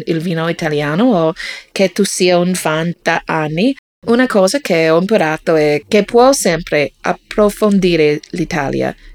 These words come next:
C'è sempre, sempre di più da imparare. Perfetto per la programma, poiché il motto di Modo di Bere Italiano è provare cose nuove, divertirsi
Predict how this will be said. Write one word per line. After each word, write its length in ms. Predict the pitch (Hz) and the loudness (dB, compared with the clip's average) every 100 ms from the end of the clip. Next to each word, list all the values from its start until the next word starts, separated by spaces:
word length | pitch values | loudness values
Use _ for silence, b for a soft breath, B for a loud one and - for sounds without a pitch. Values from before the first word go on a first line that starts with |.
| - | -8
C'è 160 | - | -2
sempre, 500 | 196 - 262 269 254 | -2 2 0 0 -2
sempre 420 | 214 185 175 180 160 | 0 0 -2 -2 -2
di 120 | 160 | -4
più 260 | - 160 | -4 -4
da 140 | 156 147 | -2 -4
imparare. 680 | 147 151 - - - 185 - _ _ | -6 -8 -8 -8 -10 -14 -18 _ _
Perfetto 500 | 247 262 - 185 170 | 2 2 2 -2 -2
per 160 | - 135 | -6 -6
la 140 | 123 | -6
programma, 520 | - - - - - - b b b | -10 -14 -12 -16 -16 -20 b b b
poiché 540 | 240 240 - 185 160 | 0 0 0 0 0
il 120 | - 175 | 0 0
motto 340 | 180 170 190 | 0 0 -2
di 420 | 180 160 151 151 - _ - | -2 0 0 -2 -8 _ -10
Modo 260 | 160 156 | -4 -2
di 140 | 156 151 | -2 -2
Bere 260 | 165 156 | -2 0
Italiano 640 | 160 156 170 180 254 294 277 | 0 -2 -2 0 0 0 -4
è 320 | 165 156 151 - B B | -2 0 0 -4 B B
provare 460 | - 185 160 151 165 | -2 0 2 2 0
cose 380 | - 202 - 202 | -2 -2 0 0
nuove, 720 | 196 262 220 160 139 151 - - | 2 4 2 2 -2 -2 -8 -4
divertirsi 960 | 180 190 233 233 349 294 - 147 - | -2 0 -2 0 0 0 -2 -6 -6